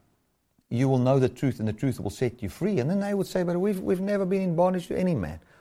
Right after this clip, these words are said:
"What are you talking about, setting free? We've got Abraham as, we've got even God as our father," the, the, <laughs> they said there.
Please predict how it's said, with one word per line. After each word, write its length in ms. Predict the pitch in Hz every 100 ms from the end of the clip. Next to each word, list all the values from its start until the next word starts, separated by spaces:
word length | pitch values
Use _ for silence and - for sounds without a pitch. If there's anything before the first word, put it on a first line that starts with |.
| -
"What 160 | 196
are 40 | 240
you 60 |
talking 420 | - 202 185 180 170
about, 340 | 143 123 101
setting 460 | - 151 - 107 87
free? 340 | - 92 76 - - - 143
We've 240 | 214 -
got 260 | 151 139 - - - _ -
Abraham 540 | 170 175 165 139 139
as, 200 | 131 127
we've 240 | 127 175 196
got 160 | 139
even 240 | 180 147 120
God 320 | 127 208 175
as 140 | 113 107
our 100 | 101
father," 440 | 131 104 95 95
the, 120 | 98
the, 420 | - 95 120 101
<laughs> 20 | 107
they 220 | 110 104
said 320 | - 101 92 -
there. 240 | 92